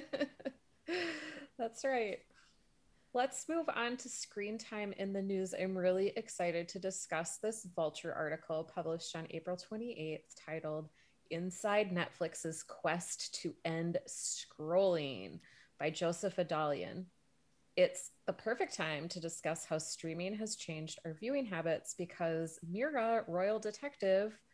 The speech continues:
our topic for the day, has been a victim of streaming. We never caught it because we never just turn on the T V and flip to Disney Junior anymore.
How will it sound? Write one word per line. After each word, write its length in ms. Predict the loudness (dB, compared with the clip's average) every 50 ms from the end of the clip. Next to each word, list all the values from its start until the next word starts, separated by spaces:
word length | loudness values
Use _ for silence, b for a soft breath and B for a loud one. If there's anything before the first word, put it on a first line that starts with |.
| b b _ _ -2 0
our 460 | 2 4 4 4 6 4 4 2 0 -4 -4
topic 340 | -4 -2 0 0 0 -2 -2 -2
for 120 | -2 2
the 120 | 2 4 4
day, 500 | 6 6 6 6 6 4 2 0 -2 B B B B B B _
has 160 | -4 -4 0
been 160 | 2 2 4 4
a 60 | 4
victim 420 | 4 4 2 2 0 -2 -2 -2 -4
of 120 | -6 -6 -8
streaming. 840 | -8 -6 -6 -6 -4 -2 0 0 0 0 0 -2 -2 -2 -2 -2 -2
We 100 | -2 0
never 300 | 0 0 2 2 2 0
caught 320 | 0 0 0 0 2 4
it 260 | 4 4 4 2 0 -4 -6
because 640 | -8 -4 -2 -2 0 0 0 -2 -4 -4 -6 -8 -4 -2
we 100 | 0 0
never 300 | 0 -2 -2 -2 -4 -4
just 320 | -4 -6 -8 -8 -8 -12 -18 _ _ _ _ _ _ _ _ _ _ _ _ _ _ _ -16
turn 300 | -6 -2 0 2 2 2
on 160 | 2 2 2
the 80 | 0
T 240 | 0 0 -2 -4 -2
V 360 | -2 0 0 2 2 2 2 0 0
and 340 | -2 0 0 -2 -2 -6 -8 -12 _ _ _ _ _ _ _ _ _ _ _ _ _ 2 4
flip 200 | 4 4 4 2
to 140 | 0 2 4
Disney 360 | 4 2 2 2 0 0 0
Junior 440 | -2 -4 -4 -4 -2 -2 -2 -2 -4
anymore. 580 | -4 -6 -6 -8 -8 -8 -8 -8 -8 -8 -10